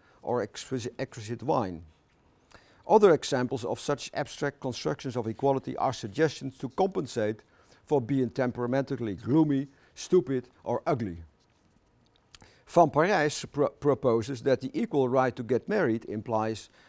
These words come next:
when male partners are scarce, that every woman should be given an equal tradable share in the pool of eligible bachelors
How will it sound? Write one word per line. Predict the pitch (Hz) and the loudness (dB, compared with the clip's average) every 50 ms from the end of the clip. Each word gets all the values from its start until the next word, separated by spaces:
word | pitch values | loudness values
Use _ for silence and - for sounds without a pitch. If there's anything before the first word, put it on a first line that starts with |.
| _ - | _ -2
when | - 131 117 113 120 | 2 2 4 4 6
male | 131 135 135 131 | 6 6 4 4
partners | - - 135 123 120 - 127 117 101 | 4 2 2 2 2 0 -6 -8 -6
are | - - 101 | -6 -8 -8
scarce, | - - - 170 160 156 151 143 135 - - _ _ _ _ - | -8 -6 -2 0 0 0 0 -2 -6 -12 -20 _ _ _ _ -4
that | - 147 139 - | -4 -4 -2 -2
every | - 196 175 180 160 143 | -4 -2 0 2 2 2
woman | 131 135 165 156 139 131 | 6 6 6 6 4 2
should | 123 - 147 143 123 | -2 -4 -4 -4 -2
be | 139 135 | -2 -2
given | 113 143 165 143 117 131 113 | 2 2 0 0 0 -4 -6
an | - 110 131 - | -6 -6 -6 -4
equal | 110 220 214 - 160 139 | -4 -6 -2 0 0 -2
tradable | 127 - - 156 143 139 139 131 117 110 | -2 -2 0 0 0 0 0 -2 -4 -4
share | - - - 175 165 147 143 | -4 -2 0 0 2 2 2
in | - - 117 | 0 -2 -4
the | 113 113 | -6 -6
pool | - - 180 175 165 156 143 120 120 87 - - | -6 -4 0 0 0 0 -2 -6 -12 -16 -12 -8
of | 117 123 - - - | -8 -8 -8 -6 -2
eligible | 131 147 143 135 117 131 117 107 101 95 | -2 -2 -2 -2 -4 -6 -4 -4 -4 -2
bachelors | 135 156 170 185 - - 127 107 95 101 143 - - | 0 -2 -2 -2 -2 -6 -6 -4 -4 -6 -8 -12 -20